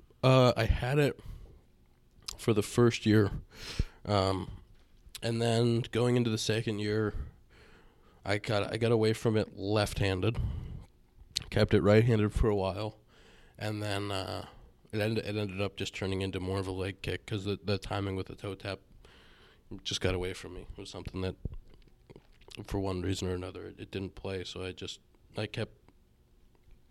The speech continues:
working on different things, and, and the leg kick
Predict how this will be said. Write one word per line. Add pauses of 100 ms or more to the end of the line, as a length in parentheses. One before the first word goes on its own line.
(400)
working
on
different
things,
and,
and
the
leg
kick